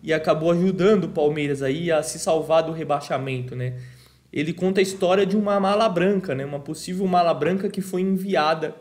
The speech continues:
é, pro time do Santos pra ajudar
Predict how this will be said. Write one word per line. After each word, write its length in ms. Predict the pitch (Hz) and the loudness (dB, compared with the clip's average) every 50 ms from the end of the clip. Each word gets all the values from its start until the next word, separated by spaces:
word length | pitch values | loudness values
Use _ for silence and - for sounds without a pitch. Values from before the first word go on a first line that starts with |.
| - - _ _ _ _ _ _ _ _ - 127 | -20 -20 _ _ _ _ _ _ _ _ -6 -4
é, 760 | 127 131 131 131 131 131 127 127 127 127 123 123 123 123 123 123 - | -2 -2 -2 -2 -2 -2 -2 -2 -2 0 0 0 -2 -2 -4 -6 -8
pro 80 | 156 139 | -10 -10
time 240 | - - 175 165 | -6 -6 -4 -4
do 100 | 156 151 147 | -6 -6 -8
Santos 680 | - - - 156 160 190 190 190 - 214 - - - - - - _ _ _ _ _ _ _ _ _ _ _ | -10 -4 -2 0 0 0 0 -2 -4 -8 -8 -8 -14 -18 -20 -20 _ _ _ _ _ _ _ _ _ _ _
pra 260 | - 160 165 175 180 185 | 0 2 4 4 6 6
ajudar 840 | 196 190 185 226 254 190 160 175 165 151 139 - - - - | 4 4 2 0 -2 0 2 4 4 4 2 -2 -8 -18 -20